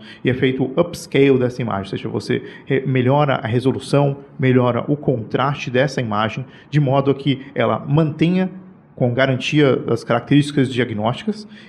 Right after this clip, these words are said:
e consiga dar um exame de menor veloci-, de maior velocidade, tanto pra usos, é, de sustentabilidade,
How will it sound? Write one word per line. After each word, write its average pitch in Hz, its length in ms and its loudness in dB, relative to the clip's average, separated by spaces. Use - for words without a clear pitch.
e 196 320 2
consiga 151 400 2
dar 131 100 0
um 147 140 2
exame 123 260 0
de 113 80 -6
menor 117 300 0
veloci-, 113 280 -2
de - 160 -6
maior 117 240 2
velocidade, 120 580 0
tanto - 260 -2
pra - 460 -4
usos, 113 460 -2
é, 117 120 -2
de 113 100 -6
sustentabilidade, 123 880 -2